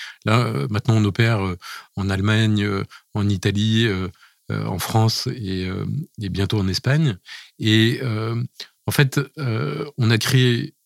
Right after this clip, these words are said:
euh, une dimension qui est une dimension pays. La dimension pays, elle, elle a un focus sur la croissance organique et, euh, la gestion, finalement, des relations avec les assureurs lo-, locales, euh, euh, le, le,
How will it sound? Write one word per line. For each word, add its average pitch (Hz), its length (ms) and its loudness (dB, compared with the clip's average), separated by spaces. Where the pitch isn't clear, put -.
euh, 135 340 -6
une 127 140 6
dimension 120 520 2
qui - 140 -4
est 107 40 2
une 98 40 0
dimension 107 340 2
pays. 107 380 0
La 98 80 -4
dimension 107 320 0
pays, 127 460 0
elle, 104 240 -4
elle 98 200 -6
a 98 60 -4
un 92 120 -4
focus 139 320 0
sur - 120 -2
la 92 60 0
croissance - 400 0
organique 104 560 0
et, 107 160 6
euh, 98 160 4
la 90 140 0
gestion, 95 340 2
finalement, 101 400 0
des 98 100 0
relations 95 340 -2
avec 92 140 -8
les 92 120 -4
assureurs 95 380 -4
lo-, 104 280 -4
locales, 107 580 0
euh, 95 420 -2
euh, 101 500 -8
le, 101 200 -4
le, - 340 -6